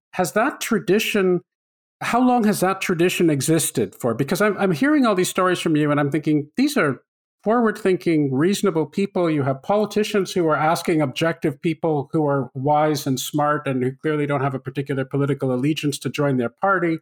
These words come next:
You have somebody who calls upon somebody who is recognized as a thoughtful, probity-riddled, to mix metaphors, uh, individual to chair a, a, a committee.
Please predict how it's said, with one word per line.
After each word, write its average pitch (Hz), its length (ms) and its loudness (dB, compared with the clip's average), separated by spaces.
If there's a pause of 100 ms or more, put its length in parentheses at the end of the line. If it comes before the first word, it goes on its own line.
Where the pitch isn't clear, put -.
(340)
You 156 140 0
have 277 180 0
somebody 180 460 0
who 156 340 0 (360)
calls 185 320 0
upon 165 340 -2
somebody 151 520 0
who 143 260 0
is 139 320 -2
recognized 143 760 -2
as 135 180 -4
a 131 100 -2
thoughtful, 147 720 0 (560)
probity-riddled, 143 1900 -2 (760)
to 113 140 -12
mix 127 320 -4
metaphors, 139 680 -2
uh, 135 400 0 (120)
individual 156 680 0
to 143 100 -4
chair 147 360 0
a, 139 100 4
a, 135 400 -2
a 131 80 -2
committee. 165 640 0